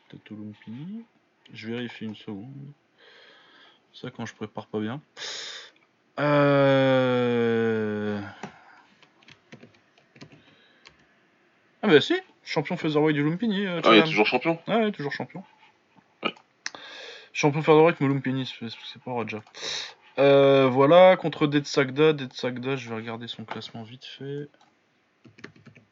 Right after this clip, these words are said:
Speaker 1: Qui est cinquième au Lumpini, et, euh, ça doit pas être loin, euh, de ça, euh, ça doit être sensiblement la même chose au Raja. Donc ouais, non, on a des gros chocs, hein, euh, Singh Paranchan. Il y a, il y a Wan, Wanchalong contre, euh, Poencon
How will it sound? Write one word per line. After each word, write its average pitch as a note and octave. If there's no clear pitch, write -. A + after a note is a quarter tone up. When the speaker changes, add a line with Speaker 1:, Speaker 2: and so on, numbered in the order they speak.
Speaker 1:
Qui D3
est D3
cinquième E3
au D#3+
Lumpini, D#3+
et, C3
euh, A#2+
ça -
doit A#2
pas A#2
être A2
loin, A#2+
euh, G#2+
de -
ça, -
euh, G2
ça -
doit A2
être G#2
sensiblement A#2
la A#2
même A2+
chose A2
au G#2+
Raja. F#2+
Donc A#2+
ouais, A#3
non, A3+
on G3+
a E3+
des D3
gros C#3
chocs, G#3
hein, E3
euh, C#3
Singh C#3
Paranchan. C#3+
Il E3+
y C#3+
a, C#3
il B2+
y C#3
a C#3
Wan, E3
Wanchalong F3+
contre, E3
euh, D3
Poencon D#3